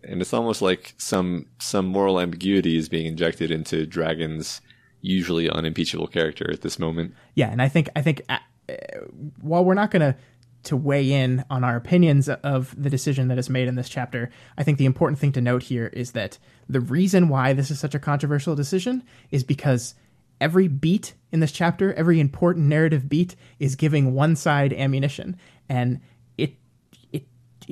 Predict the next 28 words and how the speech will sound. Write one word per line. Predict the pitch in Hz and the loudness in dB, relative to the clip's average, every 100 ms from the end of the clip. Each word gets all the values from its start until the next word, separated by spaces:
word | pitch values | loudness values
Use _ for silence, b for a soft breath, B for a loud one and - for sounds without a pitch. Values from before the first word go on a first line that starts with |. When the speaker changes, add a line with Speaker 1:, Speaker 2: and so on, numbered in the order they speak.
| - | -10
Speaker 2:
Walpo | 156 180 202 190 196 175 131 - | 0 4 4 6 8 8 4 0
is | 170 | 0
very | 139 196 196 | 2 4 4
specific | - 185 233 202 - | 2 -2 0 -2 0
here | 160 123 135 b b b | 2 0 -2 b b b
in | 175 160 - | 2 2 0
how | - 165 165 | -2 0 0
he | 135 160 151 143 b b _ _ _ - | 0 -2 -4 -6 b b _ _ _ -18
says, | - 156 143 139 139 - _ | -4 2 2 2 -2 -12 _
"This | 135 127 139 165 | -8 -4 -2 -2
is, | 147 - - | -4 -6 -8
this | 139 180 | -6 -4
is | - | -2
how | 156 | -2
Saint, | 147 175 175 180 _ - | -2 0 0 -2 _ -8
this | 160 151 | -4 -2
is | 170 170 | -2 0
ammunition | 165 175 175 185 | 4 4 4 2
for | 175 175 | 4 4
why | 160 160 | 4 2
Saint | - 180 185 | 2 0 2
was | 180 | 2
right | 214 208 | 2 2
to | 139 | 2
do | 135 | 2
what | 127 120 | 0 -2
he | 135 | -6
w-, | 131 | -8